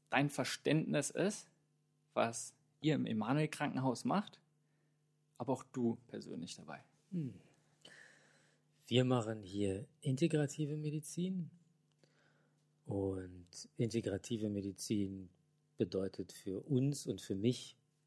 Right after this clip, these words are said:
Speaker 2: da ist hier kein Unterschied, das ist also unsere Institutionsphilosophie, ähm, einfach best of both worlds, wenn man so will. Also wir sind alle ganz überzeugte Schulmediziner,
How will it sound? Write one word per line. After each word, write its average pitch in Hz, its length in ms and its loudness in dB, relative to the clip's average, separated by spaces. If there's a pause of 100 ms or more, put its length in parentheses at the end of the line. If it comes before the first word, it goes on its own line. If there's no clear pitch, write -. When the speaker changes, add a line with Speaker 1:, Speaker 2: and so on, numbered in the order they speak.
Speaker 2:
da 110 60 2
ist 110 180 -8
hier 110 140 -2
kein 104 240 -2
Unterschied, 120 680 2
das 113 180 -18
ist - 100 -14
also 113 240 -6
unsere 110 260 -8
Institutionsphilosophie, 117 1600 -2 (1120)
ähm, 101 540 -10 (200)
einfach 110 400 -2 (760)
best 117 300 2
of 101 80 -2
both 110 400 2
worlds, 101 640 2
wenn 107 140 -12
man 101 140 -12
so 98 80 -14 (100)
will. 87 160 -18 (180)
Also 107 240 -6
wir 101 100 -2
sind 101 280 -10
alle 113 200 -4
ganz 98 280 -8
überzeugte 113 640 -2
Schulmediziner, 147 880 0